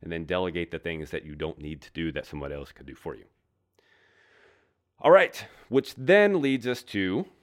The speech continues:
step number four, which is put it on your calendar. Put it on your calendar. So now that you have your priority, prioritize, now that you've ran things through the Eisenhower matrix, ran all your tasks through there, you've deleted a bunch of stuff,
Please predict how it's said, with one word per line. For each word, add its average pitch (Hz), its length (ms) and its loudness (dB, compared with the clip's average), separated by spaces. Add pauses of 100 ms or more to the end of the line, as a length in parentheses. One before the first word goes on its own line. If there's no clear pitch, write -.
(300)
step - 260 -4
number 90 180 -2
four, 160 480 4
which 104 300 -2
is 104 380 -6 (440)
put 117 160 0
it 117 140 -4
on 98 380 -2
your 95 220 -4
calendar. 104 680 -6 (600)
Put 98 160 -6
it 107 140 -10
on 101 180 -6
your 95 140 -6
calendar. 87 600 -8 (180)
So 101 320 -2
now 101 220 0
that 123 180 -6
you 117 80 -4
have 104 300 2
your 101 200 0
priority, 82 680 -4 (260)
prioritize, 85 840 -2 (500)
now 82 140 -4
that 92 200 -8
you've 95 160 -6
ran 90 280 -2
things 92 360 -6
through 90 140 -8
the 80 160 -4
Eisenhower 101 480 0
matrix, 92 600 -6
ran 85 200 -4
all 78 160 -4
your 71 140 -8
tasks 104 380 -2
through 90 160 -6
there, 87 240 -2
you've 78 160 -10
deleted 92 440 -6
a 92 60 -2
bunch 87 240 -4
of 78 80 -14
stuff, 120 380 0